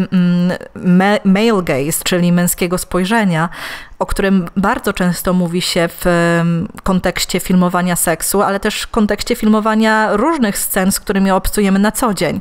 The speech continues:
Że ta specyfika tej soczewki polega na wypukleniu tych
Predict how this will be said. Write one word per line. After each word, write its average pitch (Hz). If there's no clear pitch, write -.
Że 208
ta 202
specyfika 214
tej 220
soczewki 214
polega 202
na 196
wypukleniu 220
tych 185